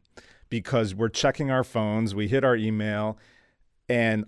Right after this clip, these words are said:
on our phones, we read that newsletter. And that newsletter succeeds because it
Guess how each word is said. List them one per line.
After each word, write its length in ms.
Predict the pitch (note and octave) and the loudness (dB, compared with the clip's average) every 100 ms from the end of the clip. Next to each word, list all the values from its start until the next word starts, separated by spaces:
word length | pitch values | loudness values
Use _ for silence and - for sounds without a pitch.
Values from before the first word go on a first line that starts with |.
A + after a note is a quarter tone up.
| - | -2
on 220 | A#2+ C3+ | 0 2
our 120 | C#3 | 2
phones, 480 | - B2 A#2 A#2 G2+ | 2 0 0 0 -2
we 140 | A2 | -4
read 320 | A2 A2+ B2 A#2 | -4 0 0 0
that 200 | A2+ G#2 | 0 0
newsletter. 680 | A#2 B2 G2+ F#2 F#2+ F#2+ - | 0 0 -2 -4 -4 -6 -2
And 400 | A2+ A2 G#2+ G#2+ | -2 -2 -2 -2
that 180 | A2+ A#2 | -2 0
newsletter 720 | B2+ A2+ A#2 A2+ A2 G#2+ - _ _ | 0 2 2 2 4 2 -2 _ _
succeeds 640 | - A#2 - - B2+ B2 G#2 | -12 -10 -8 -4 -2 -2 -4
because 400 | A2 - A#2 G2+ | -8 -4 -4 -4
it 340 | F#2+ - - | -6 -8 -10